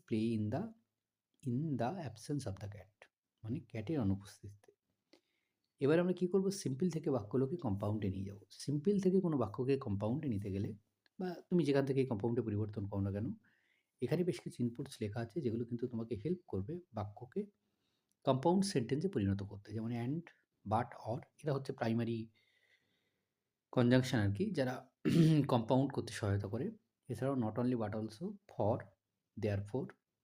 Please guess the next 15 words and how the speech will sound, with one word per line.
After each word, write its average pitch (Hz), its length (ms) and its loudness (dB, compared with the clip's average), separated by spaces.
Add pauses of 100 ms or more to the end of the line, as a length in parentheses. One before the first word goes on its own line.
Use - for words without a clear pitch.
(140)
as 107 180 -4
well 101 180 4
as, 156 160 0 (440)
otherwise, 170 520 -2 (320)
neither 101 300 0
nor, 110 220 0 (140)
either 101 220 -2
or - 140 -4 (840)
এবং 175 160 2 (120)
all 156 180 2
co-, 110 340 -4 (180)
co-relatives, 104 600 0 (240)
সেগুলো 120 320 -2
কিন্তু 185 180 -2
সবটাই। 104 400 -10